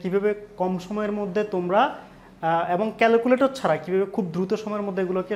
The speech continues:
সমাধান করতে পারো। তো, আহ, ভিডিওগুলো ভালো লাগে থাকলে আমাদের চ্যানেলটি সাবস্ক্রাইব করবা, ভিডিওতে like দিয়ে রাখবা, বন্ধুদের মধ্যে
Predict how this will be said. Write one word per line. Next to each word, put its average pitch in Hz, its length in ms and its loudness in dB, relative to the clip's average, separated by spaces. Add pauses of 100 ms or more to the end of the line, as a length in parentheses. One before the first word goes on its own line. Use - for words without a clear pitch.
(100)
সমাধান 175 360 -4
করতে 175 220 -4 (440)
পারো। 139 180 2 (840)
তো, 240 80 10 (120)
আহ, 185 480 6 (260)
ভিডিওগুলো 214 440 4
ভালো 208 180 4
লাগে 208 200 0
থাকলে 208 220 -4
আমাদের 202 180 -6
চ্যানেলটি 202 300 -2 (520)
সাবস্ক্রাইব 180 420 -2
করবা, 202 200 0 (280)
ভিডিওতে 170 300 0
like 165 200 -2
দিয়ে 190 140 0
রাখবা, 190 200 -2 (140)
বন্ধুদের 175 380 -2
মধ্যে 185 240 -4